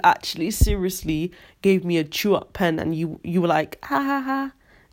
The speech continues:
J-, J K, you don't have to use that. Be quiet." I'm so glad he left 'cause I actually hated him with all of my heart. Not even left. Someone told me that he had, like, a breakdown, he flipped out.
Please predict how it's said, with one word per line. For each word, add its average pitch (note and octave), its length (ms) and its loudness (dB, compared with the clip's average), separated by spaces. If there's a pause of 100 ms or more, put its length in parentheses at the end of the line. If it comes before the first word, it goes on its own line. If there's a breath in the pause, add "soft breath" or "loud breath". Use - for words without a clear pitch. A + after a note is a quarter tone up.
J-, B3 460 0
J G#3 240 2
K, G#3+ 380 0
you G#3 160 -4
don't D4 160 -2
have A3+ 180 -8
to G#3+ 100 -4
use F#3+ 360 -6
that. F3+ 540 4 (400 loud breath)
Be D#4 140 4
quiet." D3+ 880 0 (500 loud breath)
I'm A#3 160 4
so C4+ 220 4
glad F3+ 360 2
he F3 140 -4
left D#3+ 360 -2
'cause F#3 140 -4
I F#3+ 160 4
actually - 440 0
hated E3 360 -2
him E3+ 180 -4
with D#3 180 -6 (160)
all F3+ 280 4
of D#3 100 -4
my D3+ 180 0
heart. D3+ 500 -2 (880 soft breath)
Not E4 140 4
even D4 240 4
left. A#3 380 -4
Someone B3 320 -2
told G#3+ 180 -2
me G#3 80 0
that - 220 -4
he F3 180 -6
had, F3 160 -4
like, E3+ 140 -6
a D#3+ 60 -2
breakdown, D#3+ 680 -6
he D#3 100 -10
flipped - 440 -8
out. D#3+ 320 -6